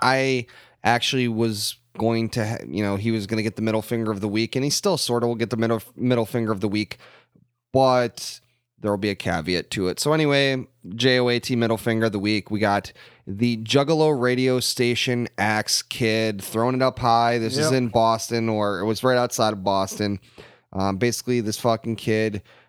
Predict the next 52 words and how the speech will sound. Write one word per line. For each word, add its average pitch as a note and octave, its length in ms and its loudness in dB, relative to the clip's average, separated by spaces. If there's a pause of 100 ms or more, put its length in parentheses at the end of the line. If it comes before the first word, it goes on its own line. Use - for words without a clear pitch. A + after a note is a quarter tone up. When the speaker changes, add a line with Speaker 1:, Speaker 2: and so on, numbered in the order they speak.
(100)
Speaker 1:
um, F2+ 240 -4
he A2 480 -2
was G2+ 400 -4
trying F#2+ 280 -2
to F#2+ 60 -4
get G2+ 160 -4
them G2+ 200 -2
to - 60 -14
play G#2+ 440 -2
a G2 40 -4
song A2+ 460 0
off G2+ 380 0
of G#2 480 -4
the F#2+ 260 -6
I G#2 120 0
C G#2+ 140 -4
P A2 160 -4
record A2+ 360 -2
Bizarre G#2+ 420 2
from G#2+ 180 -8
two A2+ 200 -4
thousand, G#2+ 560 -2
and G2+ 100 -4
I G2+ 60 -2
can't G#2+ 260 -4
believe G2+ 300 -4
that G2 180 -4
that F2+ 180 -2
came F#2+ 200 -4
out E2+ 240 -6
that A2+ 200 0
long A#2+ 260 -2
ago. A2 360 -2 (460)
That A#2 180 0
is B2+ 120 -2
crazy. A2 520 -2 (540)
Uh, F#2 280 -2
but G2 400 -4 (100)
anyway, G#2 340 -2 (140)
he A#2+ 80 -2
went A2+ 180 0
to B2 60 -8
this A#2 220 -2
radio A2 260 0
station, A2+ 580 -4 (120)
uh, F#2+ 260 -2
Kiss - 340 -2
one A2 280 0
oh C3+ 120 2
eight C3 180 0
F B2 280 0
M, A2 340 0